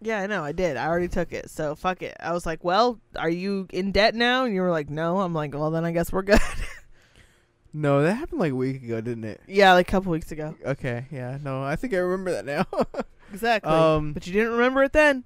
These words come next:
Speaker 2: No, no, I rem-, no, I rem-, no, I don't remember telling you that you could have the twenty dollars. I remember you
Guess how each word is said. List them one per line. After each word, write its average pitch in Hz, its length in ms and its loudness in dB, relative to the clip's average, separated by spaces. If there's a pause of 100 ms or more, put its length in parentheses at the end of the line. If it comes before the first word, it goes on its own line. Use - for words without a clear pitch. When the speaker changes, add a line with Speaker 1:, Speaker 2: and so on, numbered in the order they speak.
(120)
Speaker 2:
No, 147 640 0
no, 170 140 4
I 170 160 10
rem-, 180 180 2 (120)
no, 175 160 4
I 151 180 6
rem-, 160 300 -4
no, 135 140 4
I 113 80 6
don't 131 180 -2
remember 131 520 -2
telling 143 300 -4
you 117 80 -8
that 110 180 -4
you 110 60 -10
could 120 100 -12
have 123 180 -4
the 101 60 -12
twenty 120 160 -4
dollars. 107 320 -2
I - 60 -10
remember 131 340 -2
you 117 380 -8